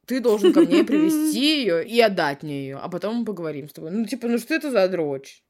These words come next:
Speaker 1: Ну, не надо издеваться над человеком, которому, ну, ты больше не интересен. Вы закончили свои отношения, когда ты сделал вид, что тебя больше нет. Я уверена, что у него было миллион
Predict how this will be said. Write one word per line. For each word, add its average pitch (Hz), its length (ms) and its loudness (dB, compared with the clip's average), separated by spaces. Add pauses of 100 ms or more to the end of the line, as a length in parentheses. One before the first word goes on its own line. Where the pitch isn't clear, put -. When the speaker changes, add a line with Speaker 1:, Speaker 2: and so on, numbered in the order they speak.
Speaker 1:
Ну, 220 60 -2
не 233 100 2
надо 254 200 4
издеваться 233 360 2
над 208 80 -4
человеком, 262 280 -4
которому, 190 380 -4
ну, 214 160 -4
ты 226 220 -6
больше 214 340 -2
не 180 140 -8
интересен. 147 680 -14 (500)
Вы 214 160 -4
закончили 240 500 -4
свои 151 220 -6
отношения, 196 600 -6
когда 156 460 -6
ты 233 320 -8
сделал 160 320 -6
вид, 196 160 -8
что 156 320 -10
тебя 165 260 -10
больше 170 380 -10
нет. 135 340 -16 (260)
Я 185 240 2
уверена, 165 340 0
что - 160 -12
у - 20 -10
него 160 140 -10
было 165 160 -4
миллион 156 580 -6